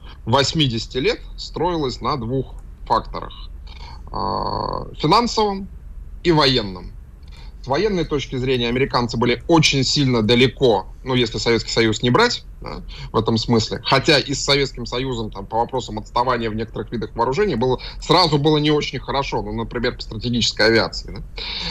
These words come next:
А, сейчас это отставание, ну, очень сильно нивелировали другие страны, которые быстро развивались. И мы Россию берём, и Китай берём, и там много кого, да.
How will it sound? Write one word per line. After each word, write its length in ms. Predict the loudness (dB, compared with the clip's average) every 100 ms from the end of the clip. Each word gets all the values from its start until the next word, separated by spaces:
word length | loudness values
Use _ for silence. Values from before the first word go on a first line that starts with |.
| -6 -8 -2
А, 840 | 2 4 4 4 2 0 -2 -6 -10 -14 -14 -16 -16 -16 -16 -16 -6
сейчас 400 | 0 4 4 4
это 180 | 0 -2
отставание, 640 | -4 -2 0 0 0 0
ну, 240 | 0 -2 0
очень 320 | 0 2 0
сильно 560 | 0 2 2 2 0 -2
нивелировали 800 | -2 2 4 6 6 6 4 0
другие 420 | -2 -2 0 0
страны, 400 | 0 0 2 2
которые 360 | -2 -4 0 0
быстро 420 | 4 4 4 2
развивались. 720 | 2 2 2 4 2 0 -6
И 300 | -2 -2 -2
мы 180 | -4 -2
Россию 500 | 2 2 2 4 6
берём, 440 | 6 6 6 4 0
и 380 | -2 -2 -2
Китай 420 | -4 -2 2 4 4
берём, 440 | 4 2 0 -2
и 200 | -8 -10
там 160 | -10 -4
много 320 | 0 0 0
кого, 320 | 0 0 0
да. 140 | -4